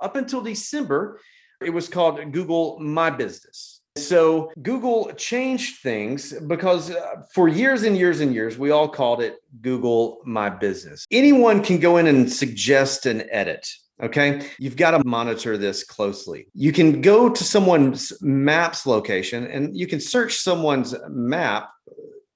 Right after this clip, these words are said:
entry, their map listing, and you can go in there and suggest an edit. Depending on how many reviews you've left, Google has this system, this hierarchy of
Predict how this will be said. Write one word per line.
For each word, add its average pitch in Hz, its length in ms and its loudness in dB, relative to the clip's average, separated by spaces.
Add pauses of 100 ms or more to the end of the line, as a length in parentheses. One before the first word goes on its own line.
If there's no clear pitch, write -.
(140)
entry, 117 540 -2 (500)
their 117 200 0
map 143 340 4
listing, 110 540 -2 (180)
and 147 140 0
you 269 80 2
can 294 180 -2
go 170 160 6
in 151 100 6
there 143 200 6
and 131 180 0
suggest 143 560 0
an 110 120 -4
edit. 156 340 -2 (300)
Depending 262 380 4
on 196 120 6
how 196 100 2
many 196 180 0
reviews 147 540 -2
you've 113 240 -10
left, 110 320 -4
Google 247 260 -4
has 254 200 0
this 143 200 -4
system, 131 400 -6 (220)
this 131 140 -6
hierarchy 131 720 2
of 107 500 -4